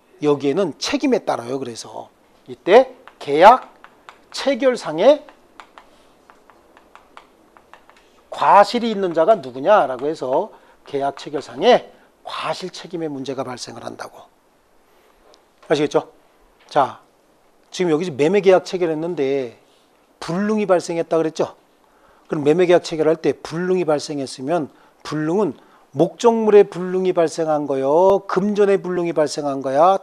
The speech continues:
둘 다 발생한 거예요? 목적물에 금전은 불능이 없다 그랬잖아요.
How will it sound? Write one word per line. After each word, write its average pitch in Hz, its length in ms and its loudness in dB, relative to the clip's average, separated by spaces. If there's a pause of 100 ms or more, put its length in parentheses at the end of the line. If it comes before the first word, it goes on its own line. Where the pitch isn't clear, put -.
둘 202 260 -4
다 208 140 8
발생한 147 480 -4
거예요? 117 160 -16 (1700)
목적물에 185 720 2 (440)
금전은 208 460 2
불능이 175 320 -2
없다 175 240 2
그랬잖아요. 151 540 -2